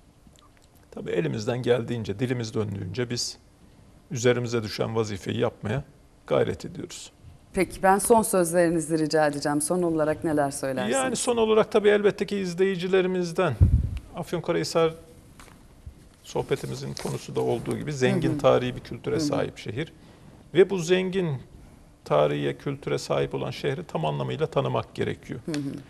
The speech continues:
Speaker 1: Bugün baktığınız zaman pek çok okulumuz, işte kurumumuz, Afyon'a geziler düzenliyorlar. Bakıyoruz, zaman zaman şahit oluyoruz. Kocatepe'ye gelenler oluyor. Fakat başlarında hiçbir rehber yok,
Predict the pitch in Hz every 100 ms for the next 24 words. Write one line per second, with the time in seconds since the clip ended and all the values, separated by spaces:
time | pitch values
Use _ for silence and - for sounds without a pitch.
0 | - - 160 170 165 156 - 165 156 147
1 | 151 147 151 - - - _ - - -
2 | - - - _ _ - - - 175 -
3 | 143 - 139 131 127 147 - 143 - -
4 | - - - - - - _ _ _ _
5 | _ - - - - 143 135 127 120 123
6 | - - - 262 214 180 175 165 156 156
7 | 156 143 135 143 135 131 127 135 160 -
8 | 170 151 160 160 156 156 151 - 151 151
9 | - 143 147 143 - 151 147 143 151 147
10 | 139 139 135 139 143 139 135 139 143 -
11 | - - - - 165 175 - 160 - 160
12 | 147 143 135 - - 143 - - _ -
13 | 131 127 - 139 120 117 - -